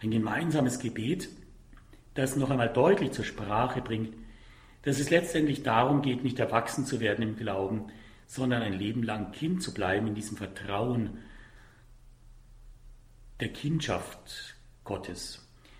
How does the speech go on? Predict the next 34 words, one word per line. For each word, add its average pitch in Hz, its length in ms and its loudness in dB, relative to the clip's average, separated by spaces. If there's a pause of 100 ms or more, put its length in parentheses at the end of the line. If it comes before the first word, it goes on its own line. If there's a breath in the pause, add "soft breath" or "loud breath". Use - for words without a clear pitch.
(120)
Vater 123 560 -2
unser 113 320 0
im 117 160 -2
Himmel, 110 440 -2 (640 soft breath)
das 120 160 -4
ist 147 160 -4
etwas 117 580 -4
Wunderbares, 131 600 0
das 127 180 -6
uns 120 120 -8
zugleich 104 500 -4
auch 107 200 -4
daran 101 320 0
erinnert, 120 460 0 (600 soft breath)
dass - 220 -4
wir 123 80 2
ja 107 140 0
miteinander 110 640 0
Kinder 113 340 -2
Gottes 98 380 -4
sind, 127 180 0
dass 107 160 -4
wir 101 120 -2
Brüder 135 280 -2
und 98 140 -4
Schwestern 113 560 -2 (480 soft breath)
sein 107 380 0
dürfen 147 280 0
mit 123 140 0
Jesus 113 320 -4
Christus, - 560 -6 (420 soft breath)
dass 147 180 -2
wir 143 200 2
alle 139 380 2